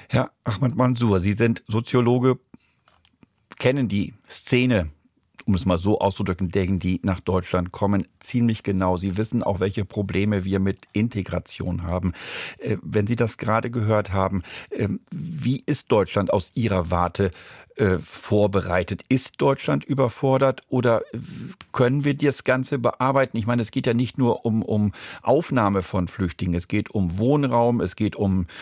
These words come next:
die Durchführung behördlicher Verfahren, von der Bean-, Bearbeitung von Asylanträgen, Berufsabschlüsse anerkennen et cetera pp. bis hin dann am Ende, wenn die Menschen hier bleiben dürfen, Integration, also Kitas, Schulen, Sprachangebote.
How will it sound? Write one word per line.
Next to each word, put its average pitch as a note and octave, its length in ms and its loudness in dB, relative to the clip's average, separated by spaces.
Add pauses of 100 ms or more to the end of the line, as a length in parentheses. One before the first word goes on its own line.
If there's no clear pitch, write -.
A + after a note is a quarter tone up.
(300)
die G2+ 100 -2
Durchführung A#2 600 2
behördlicher G#2 540 0
Verfahren, B2 760 2
von A#2 280 0
der G#2+ 140 4
Bean-, A#2 640 -2 (140)
Bearbeitung B2 640 0
von A#2+ 200 -2
Asylanträgen, A#2+ 1200 0
Berufsabschlüsse B2 920 -2
anerkennen A2+ 500 0
et G#2 160 -4
cetera A2+ 340 -2
pp. A2 480 -2
bis A#2+ 280 0
hin B2 240 2
dann G#2+ 240 0
am G2 160 -2
Ende, G#2 320 0
wenn G2 140 0
die G2 100 0
Menschen F#2+ 340 0
hier G#2+ 240 2
bleiben A2+ 440 0
dürfen, A#2 380 2 (380)
Integration, A2+ 880 2
also A2 260 0
Kitas, A2+ 480 0
Schulen, A#2 400 2
Sprachangebote. G#2+ 1000 0